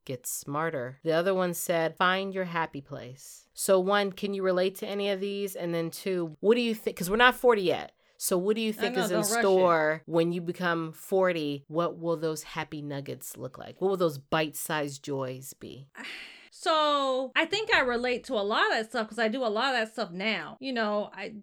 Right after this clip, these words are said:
Speaker 2: I started doing yoga and hel-, like, healthy activities in my thirties. You know, the meditation, I do do that. But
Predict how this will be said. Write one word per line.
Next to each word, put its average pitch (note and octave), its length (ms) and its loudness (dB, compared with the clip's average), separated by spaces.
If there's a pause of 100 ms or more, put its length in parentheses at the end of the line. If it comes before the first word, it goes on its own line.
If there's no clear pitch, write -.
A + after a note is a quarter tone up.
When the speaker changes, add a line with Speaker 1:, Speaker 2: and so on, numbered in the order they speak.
(120)
Speaker 2:
I G#3+ 80 -6
started A3+ 320 -2
doing A3+ 240 0
yoga A3 360 0
and G3 360 -6
hel-, F#3+ 360 -10
like, G#3 260 -4
healthy B3 480 -6
activities G3 720 -6
in G#3 140 -6
my F#3 100 -6
thirties. F#3 680 -4
You B3+ 120 -6
know, A3 100 0
the G3+ 80 -2
meditation, A3 800 -2
I A3+ 120 0
do C#4+ 280 0
do G#3+ 140 -2
that. E3 420 -6
But B3 560 2